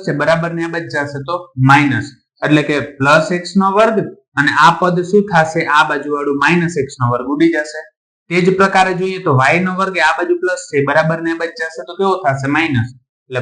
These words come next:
પ્લસ વાય નો વર્ગ અને માઇનસ વાય નો વર્ગ ઉડી જશે. તે જ પ્રકારે સરખું એક એક પદ લાગતું હોય તો હજી જોઈ લઈએ. જો આ બાજુ પ્લસ નવ આપ્યા, અહીંયા નવ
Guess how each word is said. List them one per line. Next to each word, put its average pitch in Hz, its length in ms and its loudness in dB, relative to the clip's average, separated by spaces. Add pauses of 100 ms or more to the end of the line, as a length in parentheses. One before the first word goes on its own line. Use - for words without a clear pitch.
પ્લસ 143 320 4
વાય 190 240 0
નો 202 140 2
વર્ગ 196 180 2 (380)
અને 131 180 4
માઇનસ 156 400 2
વાય 165 180 0
નો 165 140 -4
વર્ગ 165 220 -4
ઉડી 170 200 0
જશે. 165 260 -2 (600)
તે 180 160 0
જ 185 160 4
પ્રકારે 175 320 4 (100)
સરખું 185 400 -2
એક 190 140 -6
એક - 100 -6
પદ 196 260 -2
લાગતું 202 280 0
હોય 175 160 4
તો 143 100 2
હજી 160 240 -2
જોઈ 165 220 0
લઈએ. 101 180 -2 (360)
જો 180 80 6 (120)
આ 170 120 10
બાજુ 190 280 2
પ્લસ 208 340 0
નવ 208 160 0
આપ્યા, 208 260 4
અહીંયા 175 320 2
નવ 160 160 0